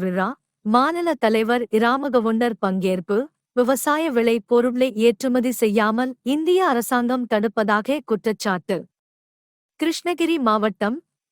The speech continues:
போச்சம்பள்ளி அடுத்த சின்ன ஆளேரஹள்ளி கிராமத்தில் தமிழ்நாடு விவசாயிகள்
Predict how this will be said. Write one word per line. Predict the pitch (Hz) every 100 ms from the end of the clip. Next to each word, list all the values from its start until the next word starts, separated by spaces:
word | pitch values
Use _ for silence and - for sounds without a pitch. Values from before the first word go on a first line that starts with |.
| 277
போச்சம்பள்ளி | 349 359 359 320 311 294 320 -
அடுத்த | 240 262 - 285 311
சின்ன | 269 254 302 - 233
ஆளேரஹள்ளி | 247 269 254 233 240 254 208
கிராமத்தில் | 220 226 226 - 240 202 -
தமிழ்நாடு | 240 285 320 285 285 294
விவசாயிகள் | 226 220 - 220 226 226 254